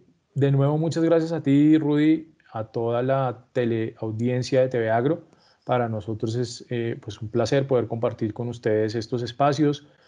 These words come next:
contarles, eh, las cosas y las iniciativas que estamos desarrollando en ProColombia, en el Ministerio de Comercio. Entonces, eh, pues, muchas gracias, muchos éxitos a todos, cuidémonos mucho en estos días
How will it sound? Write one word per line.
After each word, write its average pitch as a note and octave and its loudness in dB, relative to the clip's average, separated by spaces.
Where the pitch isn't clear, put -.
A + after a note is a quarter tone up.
contarles, B2 0
eh, A#2+ -6
las A#2+ -4
cosas A#2+ -2
y G#2+ -4
las B2 0
iniciativas A2+ -2
que - -14
estamos G#2+ -8
desarrollando G#2+ -4
en B2 0
ProColombia, B2 2
en C#3 0
el C3 0
Ministerio A2 -2
de B2+ -4
Comercio. C3 -2
Entonces, A#2+ -4
eh, G#2 -4
pues, A#2 0
muchas A2 -6
gracias, C3 0
muchos A#2 -4
éxitos A#2+ -4
a B2+ 0
todos, B2 2
cuidémonos A#2+ -4
mucho A2+ -4
en A#2+ -4
estos A#2+ -6
días D#3+ 4